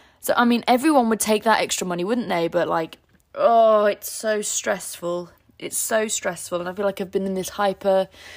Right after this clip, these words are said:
tense state for, like, a good month now. And honestly, every time, I don't know why, I, every time I know I'm not gonna get the house as well,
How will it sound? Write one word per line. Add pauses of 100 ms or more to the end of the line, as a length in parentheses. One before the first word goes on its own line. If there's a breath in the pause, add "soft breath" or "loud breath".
(380 loud breath)
tense
state
for,
like,
a
good
month
now. (800)
And
honestly,
every
time,
I
don't
know
why,
I,
every
time
I
know (300 loud breath)
I'm
not
gonna
get
the
house
as
well,